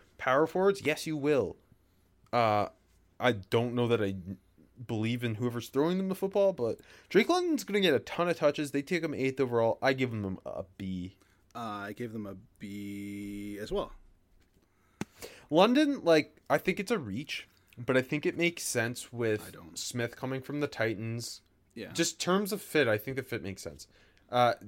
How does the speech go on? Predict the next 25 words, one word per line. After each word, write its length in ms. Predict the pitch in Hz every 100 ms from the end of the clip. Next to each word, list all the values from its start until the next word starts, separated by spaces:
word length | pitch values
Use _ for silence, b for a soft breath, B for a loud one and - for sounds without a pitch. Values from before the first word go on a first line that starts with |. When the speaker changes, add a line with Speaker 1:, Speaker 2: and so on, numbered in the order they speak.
| -
Speaker 1:
t-, 320 | - - 98 117
coming 220 | 156 160
from 140 | 156 170
the 40 |
Titans, 460 | 165 120 123 117 113
where 60 | 113
they 100 | 110
had 180 | 120
A 120 | 131 131
J 180 | 143
Brown, 420 | 120 98 98 98 98
who 340 | 104 98 92 _ _ _ _ _ _ _ _
was 140 | 113 104
a 60 |
big 360 | 95 113 120 120
physical 600 | - 113 104 117 107 107
wide 220 | 101 101 101
Speaker 2:
Yeah. 80 |
Speaker 1:
receiver, 500 | 104 101 98 95 98 b b b -
who 140 | 123
was 240 | 120 117
raw. 560 | 98 98 104 95 82 67 _ b b b b _ _ _ _ _ _ _ _ -
I 160 | 139
think 320 | 160 190 190 107
London, 680 | 117 131 131 117 120 123